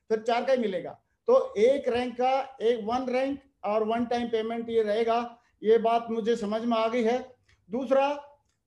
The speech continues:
हम लोगों को जो सर ने condition बताई है या पीडीएफ़ में जो company ने लिख के रखी है, तो उसको हर एक आदमी को बड़े ध्यान से देखना है कि अपनी disqualification को check करना है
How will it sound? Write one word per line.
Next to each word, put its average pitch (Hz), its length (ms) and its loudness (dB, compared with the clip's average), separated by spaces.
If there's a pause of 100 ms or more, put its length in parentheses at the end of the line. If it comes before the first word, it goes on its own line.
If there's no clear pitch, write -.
(160)
हम 262 220 0
लोगों 294 240 4
को 294 520 6
जो 254 160 4
सर 254 180 0
ने 277 100 0
condition 269 520 -2
बताई 240 340 2
है 175 280 -4
या 233 160 0
पीडीएफ़ 247 400 0
में 277 140 0
जो 269 120 -4
company 254 360 -2
ने 269 100 -2
लिख 240 200 -2
के 269 140 4
रखी 202 220 -4
है, 147 260 -10 (420)
तो 254 60 4
उसको 262 440 4
हर 196 180 2
एक 285 200 6
आदमी 254 280 2
को 302 120 4
बड़े 254 500 2 (640)
ध्यान 185 360 -2
से 302 120 2
देखना 247 360 4
है 185 240 0 (420)
कि 269 180 -2
अपनी 247 500 -2
disqualification 269 840 0
को 285 100 0
check 254 300 -2
करना 247 240 -2
है 175 300 -6